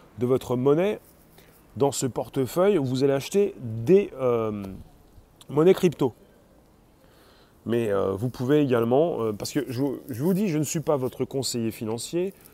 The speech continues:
je ne vous demande pas d'acheter des crypto-monnaies.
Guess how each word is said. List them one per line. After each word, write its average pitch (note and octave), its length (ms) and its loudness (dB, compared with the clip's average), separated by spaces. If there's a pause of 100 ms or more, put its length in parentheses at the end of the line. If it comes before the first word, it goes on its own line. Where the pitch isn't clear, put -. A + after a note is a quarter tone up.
(140)
je D#3+ 160 2
ne D3+ 120 4
vous C#3 300 2
demande C#3+ 340 2
pas D3 180 2
d'acheter B2+ 540 -2
des G#2+ 180 -6
crypto-monnaies. B2 720 -2